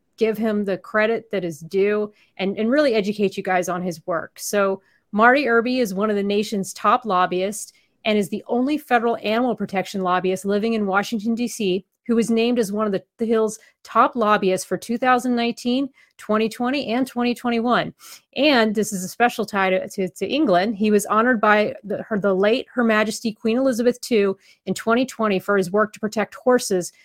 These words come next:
and end violence in horse training. He is also recognized on national television in the Oval Office by President Donald J. Trump at the signing of the Preventing Animal Cruelty and Torture, which is pact Act, that Irby helped usher to pass in two thousand nineteen.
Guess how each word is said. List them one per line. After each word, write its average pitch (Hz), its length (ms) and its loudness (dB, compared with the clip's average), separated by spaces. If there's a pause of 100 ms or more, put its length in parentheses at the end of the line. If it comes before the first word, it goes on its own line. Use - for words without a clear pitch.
(180)
and 202 140 2
end 220 180 4
violence 208 440 2
in 196 60 -4
horse 190 280 0
training. - 440 -8 (220)
He 240 140 4
is 208 100 4
also 277 300 4
recognized 214 520 0
on 190 140 0
national 208 400 0
television 202 600 0
in 196 100 0
the 196 120 2
Oval 269 220 6
Office 185 360 2
by 185 160 2
President 208 480 0
Donald 208 320 0
J. 208 180 2
Trump 190 340 -2 (300)
at 196 80 -8
the 208 80 -4
signing 214 420 2
of 190 120 -2
the 190 80 0
Preventing 214 720 -2
Animal 226 400 0
Cruelty 233 560 -2
and 196 160 -4
Torture, 208 560 0 (280)
which 185 200 -2
is - 80 -10
pact 214 420 2
Act, 165 380 0 (260)
that 208 200 4 (120)
Irby 214 300 4
helped 202 240 0
usher 208 280 -2
to 196 80 -2
pass 185 440 2
in 196 200 -2
two 196 180 0
thousand 180 340 2
nineteen. 175 560 -4